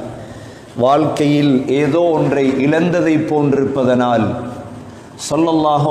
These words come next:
அலைஹி வஸல்லமுடைய அன்பு என்றால் என்ன, முஹம்மது ஸல்லல்லாஹு அலைஹி வஸல்லம் மீது நாம் வைக்கக்கூடிய மஹப்பத் என்பதனுடைய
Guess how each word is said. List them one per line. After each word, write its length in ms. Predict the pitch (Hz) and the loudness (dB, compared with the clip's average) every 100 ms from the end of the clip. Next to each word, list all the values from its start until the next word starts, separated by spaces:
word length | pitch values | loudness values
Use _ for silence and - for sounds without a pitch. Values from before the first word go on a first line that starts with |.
| 139 | 2
அலைஹி 340 | 139 160 160 160 | 2 2 2 2
வஸல்லமுடைய 840 | 139 - 147 151 143 143 139 135 135 123 113 135 - | 0 0 2 2 2 0 2 2 4 4 2 0 -2
அன்பு 460 | 139 185 190 185 | 0 2 2 2
என்றால் 600 | 160 143 135 131 127 127 | 2 2 2 4 2 2
என்ன, 420 | 123 127 120 101 - - - - - - - - - - - - | 2 2 2 0 -4 -8 -12 -14 -16 -18 -18 -20 -20 -20 -20 -8
முஹம்மது 440 | - 143 202 202 - | -6 -2 0 0 0
ஸல்லல்லாஹு 600 | 175 170 160 156 165 170 160 | 0 2 2 4 2 2 2
அலைஹி 240 | 147 165 170 | 2 2 2
வஸல்லம் 520 | 160 - 160 151 143 139 143 | 2 0 0 2 2 2 2
மீது 340 | 151 139 147 131 104 - - - - - - - | 2 2 2 2 0 -4 -8 -12 -14 -16 -14 -4
நாம் 380 | 123 147 147 143 | 0 2 0 0
வைக்கக்கூடிய 680 | 175 170 196 - 175 160 160 135 | 0 0 -2 0 2 2 2 2
மஹப்பத் 840 | 135 - 170 156 135 175 180 175 - - - - - | 0 0 -2 -2 -2 0 0 0 -4 -4 -6 -8 -2
என்பதனுடைய 840 | 143 170 165 156 151 143 139 143 | 0 0 2 2 2 2 2 2